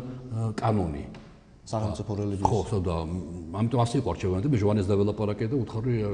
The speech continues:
Speaker 1: ამიტომ ხელშეკრულების წავედით, ამიტომ და ეს იყო პრინციპული მნიშვნელობის, რომ კანონზე ლაპარაკი რო ყოფილიყო, შეიძლება არც ხელშეკრულება არ ყოფილიყო, მაგრამ კანონი უნდა და ძალიან ბევრს რუსული ყაიდის ყა-, კანონი უნდა,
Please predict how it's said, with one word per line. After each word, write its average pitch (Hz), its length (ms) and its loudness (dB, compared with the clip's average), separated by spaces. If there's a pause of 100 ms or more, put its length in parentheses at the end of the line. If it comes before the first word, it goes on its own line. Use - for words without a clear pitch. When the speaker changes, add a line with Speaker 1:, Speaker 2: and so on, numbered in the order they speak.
Speaker 1:
ამიტომ 117 360 -2 (140)
ხელშეკრულების 120 500 0
წავედით, 95 480 -2
ამიტომ 73 360 -6
და 104 120 -2
ეს 120 120 0
იყო 123 180 0 (240)
პრინციპული 107 320 -2
მნიშვნელობის, 107 280 2
რომ 87 120 2 (120)
კანონზე 147 340 4
ლაპარაკი 107 300 2
რო 101 120 4
ყოფილიყო, 131 460 2
შეიძლება 110 300 -4
არც 90 120 -6
ხელშეკრულება 110 400 0
არ 95 80 -2
ყოფილიყო, 85 480 -6
მაგრამ 82 240 -6
კანონი 131 340 4
უნდა 135 140 4
და 165 100 2 (100)
ძალიან 120 280 2
ბევრს 139 180 0
რუსული 135 340 2
ყაიდის 104 300 0
ყა-, 101 300 -4
კანონი 104 260 -2
უნდა, 98 120 -2